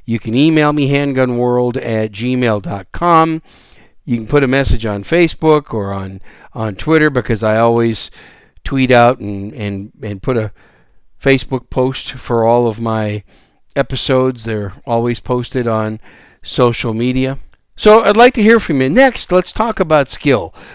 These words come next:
Let's talk about something that can never be taken away from you, which I want to talk about as I wrap up this episode. You know, certain things can be, you can lose certain things. You can lose money. You can lose a job. You can lose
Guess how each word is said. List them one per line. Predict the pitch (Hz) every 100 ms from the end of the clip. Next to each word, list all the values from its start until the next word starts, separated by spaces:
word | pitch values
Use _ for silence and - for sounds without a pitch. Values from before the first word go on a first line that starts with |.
| -
Let's | 165 185
talk | - 214 202
about | 165 151
something | - 147 147
that | 135 123
can | 120
never | 113 127 127
be | 120
taken | - 127 - 110
away | 104 107
from | 113 117 107
you, | 104 - - - -
which | 113 -
I | 110
want | 117 113
to | 104
talk | 127 113 -
about | 107 104 113
as | 104 98 107
I | 104
wrap | 104 110 -
up | 107 -
this | 107 -
episode. | - - 117 131 104 92 - - - - - - - - - - -
You | 220 233
know, |
certain | 202 262 240 185
things | 202 185 -
can | 170
be, | 151 147 135 -
you | 220
can | 247 208
lose | 220 202
certain | - 135 104
things. | 117 90 - - - - - - -
You | 151 175
can | 185 170
lose | 196 196 175 - 139
money. | 143 139 104 95 _
You | 123 131 147
can | 143 139
lose | 151 147 135 -
a | 117
job. | - 135 104 78 95
You | 101 113
can | - 110
lose | 120 117 113 -